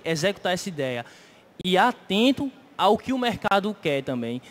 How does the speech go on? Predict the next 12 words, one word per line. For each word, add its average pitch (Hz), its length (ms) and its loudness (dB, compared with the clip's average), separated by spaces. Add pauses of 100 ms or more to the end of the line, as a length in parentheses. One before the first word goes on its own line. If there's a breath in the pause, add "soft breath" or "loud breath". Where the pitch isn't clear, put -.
Não 175 100 2
adianta 220 300 4
você 202 180 -2
ter 208 120 0
uma 214 100 2
ideia 190 380 0
que 240 160 -6
não 226 180 0
é 202 60 4
aplicável, 127 580 -2
porque - 220 -2
você, 185 280 0